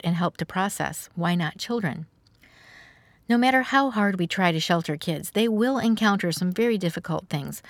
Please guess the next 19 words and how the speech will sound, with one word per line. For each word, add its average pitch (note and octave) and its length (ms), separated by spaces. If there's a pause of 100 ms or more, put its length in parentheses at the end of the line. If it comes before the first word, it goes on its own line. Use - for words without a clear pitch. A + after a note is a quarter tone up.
(200)
possibly G3 480
sooner F3+ 300
than D3 160
you C#3 100
think. - 380 (600)
So - 140
let's C#4+ 220
help G#3+ 200
equip G3 360
them D3+ 260
before B3+ 420
finding D#3+ 400
ourselves D3+ 560
in E3+ 120
the E3 60
middle E3+ 280
of D#3 100
a E3 60
crisis. - 580